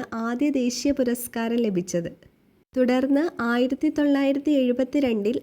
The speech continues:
അടൂർ ഗോപാലകൃഷ്ണന്റെ സ്വയംവരം എന്ന ചിത്രത്തിലൂടെയും ആയിരത്തി തൊള്ളായിരത്തി എഴുപത്തിയേഴിൽ തെലുങ്ക് ചിത്രമായ നിമഞ്ജനത്തിലൂടെയും അവർ ദേശീയ അംഗീകാരം നേടി. ത്രിവേണി,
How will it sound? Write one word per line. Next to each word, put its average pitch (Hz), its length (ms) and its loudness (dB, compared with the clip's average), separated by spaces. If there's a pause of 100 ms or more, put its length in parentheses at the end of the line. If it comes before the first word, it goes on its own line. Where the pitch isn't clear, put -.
അടൂർ 247 320 2
ഗോപാലകൃഷ്ണന്റെ 254 1040 0 (200)
സ്വയംവരം 262 640 2
എന്ന 285 160 4
ചിത്രത്തിലൂടെയും 254 960 0 (420)
ആയിരത്തി 240 460 0
തൊള്ളായിരത്തി 285 580 2
എഴുപത്തിയേഴിൽ 254 920 2 (200)
തെലുങ്ക് 254 420 2
ചിത്രമായ 285 640 2
നിമഞ്ജനത്തിലൂടെയും 269 1300 2
അവർ 247 220 -2 (160)
ദേശീയ 254 360 0
അംഗീകാരം 233 640 0
നേടി. 165 280 0 (440)
ത്രിവേണി, 247 520 2